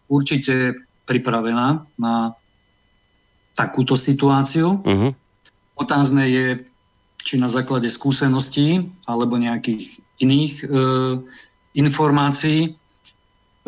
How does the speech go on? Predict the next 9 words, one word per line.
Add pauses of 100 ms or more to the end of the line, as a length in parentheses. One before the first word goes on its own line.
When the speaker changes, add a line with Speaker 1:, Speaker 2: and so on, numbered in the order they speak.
(260)
Speaker 1:
ďalej,
e, (260)
médiá
majú (280)
okamžitú (520)
online,
e, (760)
štartovaciu
reakciu